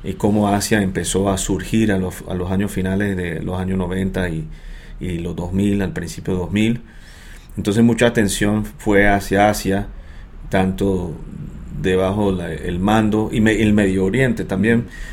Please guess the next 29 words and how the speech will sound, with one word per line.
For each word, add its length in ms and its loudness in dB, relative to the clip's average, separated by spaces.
bajo 320 4
el 80 4
mando 340 4
primero 400 2
de, 260 0
de 220 0
George 320 2
Bush, 380 0
hijo, 480 8
W, 500 2
como 200 -2
le 140 -2
dicen, 420 0
y 100 -4
también 600 0
bajo 360 2
el 80 2
mando 380 -4
de, 240 -2
de 200 -4
Obama, 480 6
que 200 -2
cre-, 220 -6
trató 340 -2
de 100 0
crear 440 0
una 240 2
nueva 340 2
alianza 1000 0